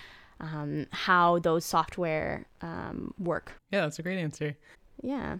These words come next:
Speaker 2: I used the app for GarageBand, like, on my iPhone in high school when I was, like, first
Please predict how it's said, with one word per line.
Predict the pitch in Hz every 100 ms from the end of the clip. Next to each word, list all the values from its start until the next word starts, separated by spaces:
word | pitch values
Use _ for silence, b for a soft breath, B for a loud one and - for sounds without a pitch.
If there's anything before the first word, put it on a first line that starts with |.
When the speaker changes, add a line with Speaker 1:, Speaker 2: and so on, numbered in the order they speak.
| -
Speaker 2:
I | 165
used | 175 180 - - 156
the | 165 147 -
app | 151 151 -
for | - - 180
GarageBand, | 185 180 185 - 190 185 180
like, | 151 151 -
on | 160
my | 151 143 -
iPhone | 131 127 - 160 165 - -
in | 175
high | 170 170 170
school | - 175
when | 160
I |
was, | 151
like, | 156
first | - 151 151 -